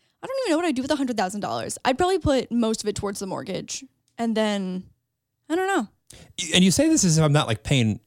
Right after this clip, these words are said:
Speaker 2: you rent to put onto the mortgage. You're like, you know, there's no, there's no part of that. As if I'm not paying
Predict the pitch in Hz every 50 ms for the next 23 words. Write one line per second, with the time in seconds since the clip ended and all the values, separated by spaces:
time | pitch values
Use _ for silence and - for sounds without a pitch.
0 | _ _ - 117 120 123 104 113 113 104 87 - - - 120 - 120 110 104 101
1 | 92 95 92 95 95 85 76 73 80 90 117 131 127 - - 160 175 190 139 151
2 | 147 127 135 131 139 147 143 127 131 127 123 131 139 131 123 131 127 120 107 85
3 | 80 71 69 - - 113 113 131 139 - 143 135 131 - - - 131 131 120 107
4 | 98